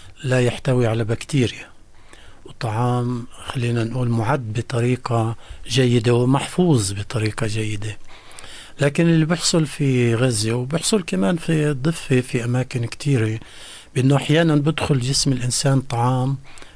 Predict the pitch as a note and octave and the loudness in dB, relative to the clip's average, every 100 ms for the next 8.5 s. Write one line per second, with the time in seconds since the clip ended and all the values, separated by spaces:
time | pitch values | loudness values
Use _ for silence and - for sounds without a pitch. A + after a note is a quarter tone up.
0 | - C3+ C3 C3+ B2 - A2 A#2 A2+ B2 | -4 2 4 4 2 0 0 0 -2 -4
1 | - A2 A2+ B2+ B2 B2+ - - - - | -6 -2 2 2 2 -2 -6 -16 -18 -2
2 | C3+ C#3+ C3 B2 - C3+ A2+ A#2 A2 G#2+ | 2 4 4 2 2 0 2 2 0 0
3 | - A2+ B2 A#2+ A2 A#2+ B2 A#2+ B2 B2 | 0 0 0 -2 0 0 0 0 -2 -6
4 | - - - B2 A#2+ C#3 D3+ D3+ D#3 C#3+ | -12 -10 -4 0 4 4 6 4 4 -2
5 | - - - D#3 F3+ - A2+ C3 C3+ B2+ | -10 -10 0 0 2 0 2 4 2 0
6 | - A#2+ B2 - A#2 A#2 A#2 - - - | 0 0 0 -2 -2 -2 -4 -12 -16 -16
7 | - - C3 B2 A2+ A#2+ A#2 A#2 G#2+ - | -10 0 2 4 4 2 -2 -4 -4 -2
8 | A2+ B2 B2 C3+ | 0 0 0 -2